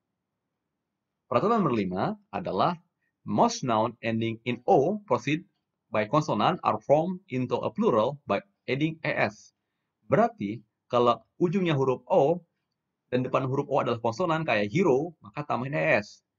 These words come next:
Heroes, grottos, gitu ya. Lanjut ya guys.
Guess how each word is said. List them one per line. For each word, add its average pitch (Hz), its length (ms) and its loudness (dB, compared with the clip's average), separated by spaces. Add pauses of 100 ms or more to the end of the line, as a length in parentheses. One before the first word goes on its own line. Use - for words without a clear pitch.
(120)
Heroes, 143 720 2 (960)
grottos, 156 960 2
gitu - 240 -20
ya. 101 240 -16 (2750)
Lanjut 117 240 -4
ya 135 160 -6
guys. 208 320 -2